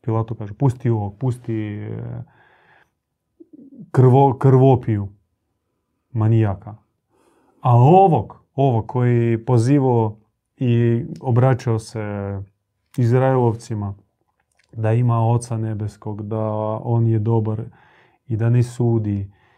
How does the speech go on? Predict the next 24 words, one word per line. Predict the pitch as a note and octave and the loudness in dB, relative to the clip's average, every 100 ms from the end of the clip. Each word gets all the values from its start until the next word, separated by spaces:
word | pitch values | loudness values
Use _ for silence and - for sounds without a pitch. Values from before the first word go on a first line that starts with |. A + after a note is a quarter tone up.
| _ _ | _ _
i | A2+ | -8
da | A2+ A2+ A2 G#2 | -4 -4 -4 -6
stiže | - C#3 A#2 B2+ B2+ | -2 0 2 0 2
i | A#2 | 2
dolazi | A#2 B2 B2 A2+ | 2 2 0 -2
Kraljevstvo | A2 A2+ A#2 A2+ G#2+ - G#2+ | -2 -2 0 0 -4 -8 -6
Nebesko | G#2 G2+ G2+ G2+ _ - G2 F#2+ F#2+ - | -6 -6 -8 -12 _ -18 -16 -14 -16 -16
i | B2 G#2+ G#2 G#2 | -12 -10 -12 -4
poziva | A2+ G#2 B2 A#2+ | -2 0 0 0
na | A2+ A2+ | 0 -2
novo | A2+ A#2+ A#2+ | -2 0 0
rođenje | A#2+ A#2 G#2+ A2+ G#2 G2+ | 0 0 0 -2 -2 -6
i | A#2+ | -8
samo | B2+ - F3+ | -8 -6 0
lijepe | F3 F3 E3+ C#3+ B2 - _ _ _ | 4 2 2 -4 -6 -8 _ _ _
upute | D3 C#3 C3 A#2+ A2+ | -2 0 -2 -2 -4
davao. | G#2+ G#2+ G2+ F#2+ G2 _ _ _ _ _ _ _ _ | -4 -6 -6 -10 -14 _ _ _ _ _ _ _ _
Za, | A2+ B2+ | -12 -10
za | A2+ G#2 | -6 -4
njega | A#2+ A#2+ A2 | -4 -6 -6
kažu, | A2 G2 G2+ G2 _ _ _ | -8 -8 -12 -16 _ _ _
„Razapi, | A#2+ G#2+ G2 F#2+ - _ _ _ | -10 -8 -6 -8 -12 _ _ _
razapni | A2+ G#2+ G#2 A2 G#2+ G2+ | -6 -6 -4 -6 -8 -10
ga.” | G2 | -12